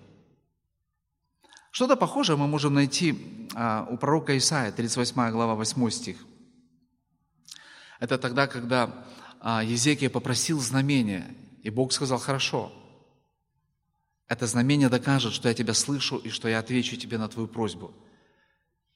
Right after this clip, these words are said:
На десять ступеней назад, помните, тень вернулась, солнце? Это не просто Бог остановил землю, а Он ее крутанул в обратную сторону.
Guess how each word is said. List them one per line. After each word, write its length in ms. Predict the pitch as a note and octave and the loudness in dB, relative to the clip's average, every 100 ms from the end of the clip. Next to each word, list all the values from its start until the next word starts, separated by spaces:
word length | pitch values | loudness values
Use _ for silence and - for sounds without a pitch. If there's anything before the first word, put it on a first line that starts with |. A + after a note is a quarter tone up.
| _ _ | _ _
На 140 | A#2+ B2+ | -2 2
десять 320 | D3+ D#3 C3 | 2 0 -2
ступеней 460 | - C#3 D3 C#3 | -2 0 0 2
назад, 360 | C3+ C3 B2+ - | 2 2 -2 -2
помните, 380 | C#3+ D#3 C#3 B2 | -4 -2 -2 -4
тень 200 | C#3 A#2+ | 0 0
вернулась, 440 | A2 G#2+ G2 F2 | 0 -2 -4 -4
солнце? 460 | - A2+ G2 - - - _ _ _ _ _ _ _ _ - | -4 -2 -4 -6 -12 -20 _ _ _ _ _ _ _ _ -8
Это 160 | G#2 | -4
не 80 | G2+ | -4
просто 320 | G2 G3 - | 0 2 2
Бог 180 | E3+ C#3+ | 2 2
остановил 460 | B2 B2 A#2 D3+ C3+ | 0 0 2 4 2
землю, 420 | G#2+ F#2 F2+ F2+ - - _ _ _ _ _ _ _ _ - | 0 -4 -6 -12 -18 -20 _ _ _ _ _ _ _ _ -4
а 100 | A2 | 0
Он 160 | B2 | 2
ее 100 | C3 | 2
крутанул 460 | B2 C3+ C3 C3 D3 | 0 -4 0 0 2
в 80 | C3 | 2
обратную 380 | C3 C3+ C3 | 4 2 2
сторону. 480 | A#2+ F3+ C#3 G2 D2+ | 0 0 0 -2 -6